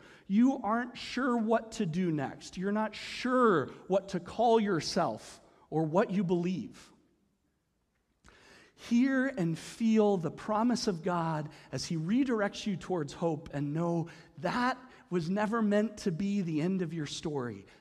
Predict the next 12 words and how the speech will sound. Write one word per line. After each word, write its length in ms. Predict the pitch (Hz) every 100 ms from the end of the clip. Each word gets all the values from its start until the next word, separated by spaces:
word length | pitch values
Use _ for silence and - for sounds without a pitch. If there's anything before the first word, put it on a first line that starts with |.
| -
There 180 | 156 160
is 260 | 180 160
more 220 | 160 143 135
coming. 420 | - 104 - - _ _ _ _ _ _ _ _ _ _ _ _ _ - _
And 160 | - 156
I 100 | 175
have 680 | 165 226 233 214 196 165 - - _ -
just 260 | 160 -
two 200 | - 254
pieces 440 | - 247 - 202 165
of 120 | 156
advice 720 | 127 117 101 92 - -